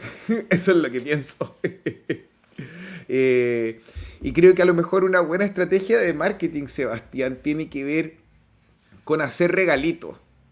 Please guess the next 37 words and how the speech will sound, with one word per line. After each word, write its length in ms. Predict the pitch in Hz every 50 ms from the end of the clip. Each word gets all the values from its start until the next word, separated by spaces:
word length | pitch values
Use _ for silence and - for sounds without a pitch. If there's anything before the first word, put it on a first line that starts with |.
| _ _ _ _
A 100 | - -
lo 100 | 120 120
mejor 260 | 117 117 110 - -
cuando 280 | - 139 135 127 113 113
digo 220 | 120 127 131 131
hacer 260 | 135 131 - 147 139
regalitos, 720 | 131 135 135 127 131 131 135 139 135 - 135 131 135 131 - - - _ _ - - _ _ _
eh, 400 | - - 107 110 113 110 104 92 87 - _ _ _ _ _ - _ _ _ _
por 140 | - 117 123
ejemplo, 320 | 120 139 139 127 - 139
los 340 | 131 123 117 - - - -
tokens 320 | - 143 135 123 139 135
de 100 | 123 123
Husky, 460 | 117 - 147 147 131 - - - 113 104 _ _ _
que 100 | - 131
no 120 | 127 127
valen 340 | 127 131 131 127 123 123 127
nada, 380 | 131 135 131 120 117 113 113 - _ - - - _ _ _ _ _ _ _ -
eh, 440 | - 107 110 110 104 98 90 87
un 440 | 87 78 - - 117 123 117 117 120
arte 280 | 127 131 - - - 139
en 80 | 131
N 180 | 131 127 131 135
F 180 | 127 - 127 110
T, 380 | 120 143 147 135 113 104 - _ _ _ _ _ _ _ _ _ _ _ _ _ _ _ _ _ _ _ _ _
la 180 | - - 123 131
canción 480 | - 120 127 127 110 - 139 143 151
de 60 | 139
algún 300 | 131 135 127 127 147 143
amigo 320 | 131 131 143 151 143 139 127
tuyo 340 | 131 147 160 156 151 143 131
que 80 | 127
haya 240 | 139 143 139 135 131
hecho 300 | 135 143 143 - - 147
N 100 | 139 135
F 180 | 127 - - 120
T 600 | 123 135 139 143 139 139 135 127 - - _